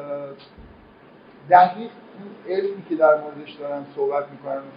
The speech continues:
فکر می‌کنن و نمی‌شناسن، دچار یه، اه، مشکلاتی می‌شن. توی مثلاً فرض کنید فلسفه فیزیک رو دقیق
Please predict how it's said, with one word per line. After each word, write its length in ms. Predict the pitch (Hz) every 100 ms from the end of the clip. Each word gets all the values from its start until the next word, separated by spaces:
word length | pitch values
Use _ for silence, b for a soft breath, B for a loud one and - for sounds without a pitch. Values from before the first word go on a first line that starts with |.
| 139
فکر 260 | 147 135
می‌کنن 420 | 139 135 147 143 143
و 200 | 143 151
نمی‌شناسن، 800 | 151 147 - - - - - 143 - - - - - - - - - - - - - -
دچار 400 | 151 156 180 185
یه، 60 | 403
اه، 1200 | - - - - - - - - - - - - 73 71 - - - - - - - -
مشکلاتی 600 | 160 - 156 160 170 165
می‌شن. 260 | 131 - - -
توی 100 | 147
مثلاً 400 | 143 143 143 147
فرض 340 | 147 156 147 143
کنید 220 | 147 143
فلسفه 640 | 147 143 151 - 427 - - - - - - -
فیزیک 300 | 165 143 170
رو 80 | 180
دقیق 400 | 175 165 160 160